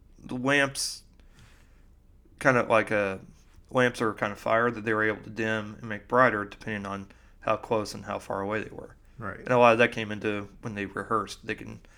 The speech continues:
Speaker 1: they were able to kinda figure that out.
Speaker 2: See, that's why they won. That's why he
Speaker 1: Bro,
Speaker 2: won.
Speaker 1: he, he's gonna win. I mean,
Speaker 2: <laughs> Yep.
Speaker 1: just go ahead and mark Deakins down for, for best, uh, cinematographer. I'm not gonna re-, I've still got, like, probably two more pages <laughs> worth of stuff,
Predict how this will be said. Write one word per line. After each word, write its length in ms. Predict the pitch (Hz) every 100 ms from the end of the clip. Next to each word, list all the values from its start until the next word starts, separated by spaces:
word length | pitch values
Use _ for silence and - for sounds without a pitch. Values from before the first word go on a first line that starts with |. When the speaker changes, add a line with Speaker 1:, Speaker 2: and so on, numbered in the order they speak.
| - - - -
Speaker 1:
they 100 | 104
were 120 | 107
able 120 | 101
to 60 | -
kinda 200 | 104 98
figure 240 | - 104
that 160 | 98 98
out. 280 | 98 95 - - _ - - - _ -
Speaker 2:
See, 140 | - 135 -
that's 200 | - -
why 140 | 120
they 80 | 120
won. 300 | 123 139 131 -
That's 140 | 107
why 80 | 104
he 40 | 117
Speaker 1:
Bro, 260 | 120 110
Speaker 2:
won. 40 | -
Speaker 1:
he, 120 | 139
he's 240 | 147 170 185
gonna 160 | 160
win. 280 | 135 202 - - -
I 60 |
mean, 220 | 139 123
Speaker 2:
<laughs> 0 |
Yep. 160 | 123 - - - - -
Speaker 1:
just 180 | 147 147
go 80 | 165
ahead 100 | 170
and 100 | 143
mark 320 | 147 147 -
Deakins 300 | 135 131 120
down 180 | 120 113
for, 320 | - 110 104 - - - - - - - - - -
for 180 | - 113
best, 360 | 113 107 -
uh, 160 | 104 98
cinematographer. 800 | 98 101 98 - 104 98 92 107 - - - -
I'm 140 | 143
not 120 | 165 170
gonna 120 | 147
re-, 160 | 143
I've 160 | 139 151
still 220 | - 139
got, 280 | 131 117 110
like, 260 | 110 104 - -
probably 300 | 110 104 101
two 220 | - 123
more 140 | 110
pages 420 | - 107 117 -
<laughs> 0 |
worth 160 | 165 143
of 60 | 131
stuff, 240 | 123